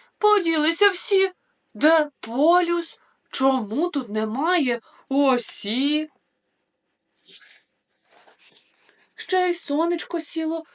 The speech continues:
запала пітьма, щипає мороз і нікого нема. Хіба що тюленя в дорозі зустрів. Ой-ой,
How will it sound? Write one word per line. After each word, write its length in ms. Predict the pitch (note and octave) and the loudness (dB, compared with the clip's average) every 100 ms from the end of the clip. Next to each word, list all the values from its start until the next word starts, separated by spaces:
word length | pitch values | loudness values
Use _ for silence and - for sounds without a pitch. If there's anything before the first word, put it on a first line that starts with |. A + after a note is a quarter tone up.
| _ _ | _ _
запала 760 | D#4 D4+ F4 F4 F#4+ G4+ F#4 E4 - - | -2 2 0 0 0 2 0 -2 -8 -2
пітьма, 680 | F#4 E4 F#4 D#4+ D#4+ F#4 G#4 _ _ | 0 0 0 0 2 0 -2 _ _
щипає 680 | - - - A4 G#4+ G4 F4+ | -12 -10 0 0 2 2 4
мороз 520 | D#4+ D4 D4+ E4 G4 | 4 2 2 2 2
і 120 | F#4 E4 | 2 0
нікого 400 | E4 - G4 D#4+ | 0 0 2 2
нема. 460 | D4+ C4+ D#4 F#4+ F#4+ _ _ _ | 0 0 -2 -2 -8 _ _ _
Хіба 360 | - D#4+ D4 E4+ | -6 0 4 4
що 260 | - F4+ E4+ - - | 2 -2 -2 -10 -2
тюленя 680 | E4+ F4 D4+ A#3+ A3 G#3 | 0 2 2 4 2 2
в 80 | A3 | -2
дорозі 500 | A#3 C#4 A#3+ G#3+ A3 | 0 -2 -2 -4 -4
зустрів. 520 | B3 D#4+ - E4 D4 D4 _ - | -2 -2 -2 0 0 -4 _ -2
Ой-ой, 680 | F#4+ F#4+ E4+ F4+ G#4+ G4+ | 0 2 2 4 4 2